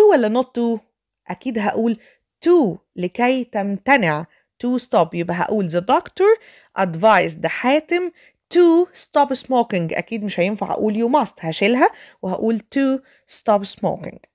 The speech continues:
طيب، الجملة الأخيرة، What is the fastest way؟ يعني ما هي أسرع طريقة to Capital Bank، ل، آم،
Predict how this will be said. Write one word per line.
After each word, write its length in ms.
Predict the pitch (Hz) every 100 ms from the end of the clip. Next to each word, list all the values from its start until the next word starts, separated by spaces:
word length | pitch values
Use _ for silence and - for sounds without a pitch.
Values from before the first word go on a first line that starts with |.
| _ _ _ _ _ _ _ _ _ _ _ _
طيب، 340 | 320 269 208 -
الجملة 640 | 247 254 302 302 294 294
الأخيرة، 640 | 269 247 208 - 247 294 381 - - - -
What 560 | 233 359 427 - -
is 300 | 311 285 202
the 80 | 214 220 _
fastest 920 | 269 262 277 277 - - 269 - - 202
way؟ 480 | 247 240 175 165 - _ - _
يعني 540 | 214 254 262 254 262 277
ما 440 | 226 240 277 277
هي 560 | 240 196 247 220 220 294 _ _ _
أسرع 560 | 294 294 - 262 277 269
طريقة 640 | 269 254 240 233 - 254 254
to 80 | 233 208 240
Capital 400 | 226 220 226 220
Bank، 380 | 196 175 156 151 - -
ل، 360 | 196 226 233 233 - _ _ _ -
آم، 720 | 185 180 180 175 175 175